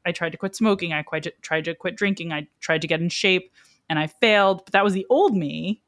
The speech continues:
And this is the new me in the new year, and it's gonna be different this time. So that motivates us to try. And we see that not just at, on January first, we see it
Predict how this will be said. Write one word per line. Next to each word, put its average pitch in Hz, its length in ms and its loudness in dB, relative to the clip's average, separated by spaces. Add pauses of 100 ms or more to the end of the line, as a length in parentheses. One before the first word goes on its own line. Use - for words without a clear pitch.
(280)
And 202 80 -2
this 285 140 2
is 233 60 2
the 196 80 4
new 214 400 4
me 151 340 0
in 156 80 -2
the 160 80 -2
new 175 240 2
year, 208 200 4
and 170 80 -2
it's 160 100 -10
gonna 165 100 -2
be 156 80 -2
different - 380 -6
this - 160 -14
time. 135 280 -8
So - 280 -6 (600)
that 196 200 4
motivates 196 460 2
us 165 140 -4
to 156 100 -8
try. - 480 -6 (300)
And 196 80 4
we 208 80 4
see 233 160 -2
that 202 160 4
not 190 180 4
just 214 220 -2
at, 175 160 2 (600)
on 170 140 -2
January 160 300 -2
first, 254 280 0
we 220 60 0
see 190 140 -2
it 175 120 -2